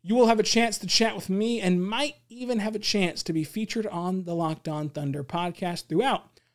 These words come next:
our Green Room conversation. So be sure to join me this week. I'll be live on, uh, Locker Room, formerly known as Locker Room, now known as Spotify Green Room, uh, this week on Wednesday afternoon.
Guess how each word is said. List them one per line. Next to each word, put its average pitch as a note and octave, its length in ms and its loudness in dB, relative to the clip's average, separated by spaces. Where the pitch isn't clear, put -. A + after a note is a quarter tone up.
our E3 120 -4
Green D3+ 280 0
Room D3 240 0
conversation. C3+ 800 -4
So F3 120 0
be F3+ 120 6
sure C4 380 2
to D#3+ 120 -8
join F3+ 240 2
me F3 80 2
this E3+ 180 -2
week. D4 320 0
I'll D#3 140 0
be D3 100 2
live E3 480 2
on, E3 300 2
uh, D#3 640 -2
Locker F#3 320 0
Room, F3+ 180 4
formerly F#3+ 280 2
known F3 80 0
as D3 80 0
Locker D#3 220 0
Room, D#3 100 -2
now D#3 240 0
known D#3 240 -2
as C#3 140 -2
Spotify D3 300 -4
Green A3 220 2
Room, C#3+ 240 2
uh, E3 100 0
this E3+ 260 4
week D#3+ 240 6
on D3+ 200 -2
Wednesday D#3 500 2
afternoon. D#3 880 0